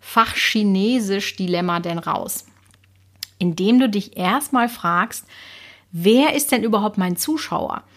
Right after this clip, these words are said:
Wenn dein Zuschauer wirklich auch absolute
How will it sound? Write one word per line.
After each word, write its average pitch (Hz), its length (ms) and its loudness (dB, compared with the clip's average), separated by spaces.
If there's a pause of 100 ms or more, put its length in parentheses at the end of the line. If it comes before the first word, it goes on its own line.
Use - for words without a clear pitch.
(260)
Wenn 285 340 2
dein 233 320 4
Zuschauer 220 760 -4
wirklich 196 760 -2 (260)
auch 196 500 0
absolute 254 920 0